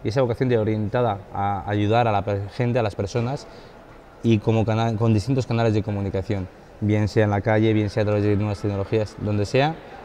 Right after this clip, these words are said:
la policía va a tener, va a seguir existiendo, va a tener esas utilidades. Las redes sociales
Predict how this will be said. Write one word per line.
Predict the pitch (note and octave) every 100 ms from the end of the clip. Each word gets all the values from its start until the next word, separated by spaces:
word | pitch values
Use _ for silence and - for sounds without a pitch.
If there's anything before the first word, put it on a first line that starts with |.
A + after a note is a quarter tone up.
| A2+
la | G#2+
policía | G#2 G2+ B2 B2+
va | A#2+
a |
tener, | A#2 B2 B2+ - -
va | G#2+
a |
seguir | B2 B2+
existiendo, | A2 G#2+ - B2
va | A2+
a |
tener | A2 A2
esas | G#2+ -
utilidades. | G2+ G2 G2 F2+ - - - - A#2
Las | G#2+
redes | G#2+ C3+ C3+
sociales | C3 D#3 G#2+ -